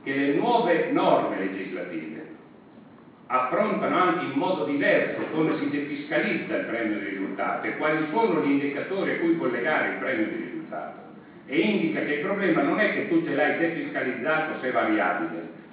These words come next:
ma il problema è quanto sono incrementali gli obiettivi che tu definisci in azienda, e gli obiettivi vengono allargati molto, perché non c'è semplicemente la qualità o la redditività, ma c'è la produttività, c'è l'innovazione, c'è l'efficienza,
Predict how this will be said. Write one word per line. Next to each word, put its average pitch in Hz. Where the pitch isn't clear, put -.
ma 131
il 143
problema 160
è 147
quanto 196
sono 190
incrementali 165
gli 160
obiettivi 160
che 143
tu -
definisci 156
in 135
azienda, 113
e 139
gli 156
obiettivi 170
vengono 170
allargati 165
molto, -
perché -
non 160
c'è -
semplicemente 160
la -
qualità 160
o 165
la 147
redditività, 120
ma -
c'è 131
la 131
produttività, 120
c'è 120
l'innovazione, 120
c'è -
l'efficienza, 131